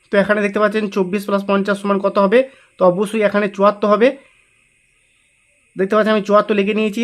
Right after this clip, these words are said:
তারপরে আপনারাও লিখে নেবেন, আপনাদের ক্ষেত্রে কিন্তু আলাদা হতে পারে। তারপরে সরাসরি আপনারা সাবমিটে ক্লিক করে দেবেন। তো সাবমিটে যখনই আপনারা ক্লিক করবেন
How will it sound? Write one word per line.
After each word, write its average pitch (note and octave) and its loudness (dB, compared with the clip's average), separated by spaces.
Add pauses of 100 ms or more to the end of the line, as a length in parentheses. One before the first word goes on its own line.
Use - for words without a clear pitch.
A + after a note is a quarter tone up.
(140)
তারপরে G3+ 0 (180)
আপনারাও G3+ -2
লিখে G3+ 0
নেবেন, A3+ 2 (120)
আপনাদের G3 0
ক্ষেত্রে G3+ -6
কিন্তু G#3 0
আলাদা G3 2
হতে G3 -4
পারে। G#3+ -2
তারপরে G3 0
সরাসরি G3 2
আপনারা G3+ 0 (480)
সাবমিটে G#3 2
ক্লিক G3+ -4
করে G#3+ 0
দেবেন। E3+ 0 (420)
তো - -4 (100)
সাবমিটে G#3+ 0
যখনই A3 0
আপনারা G#3+ -2
ক্লিক A3 -6
করবেন A3+ 4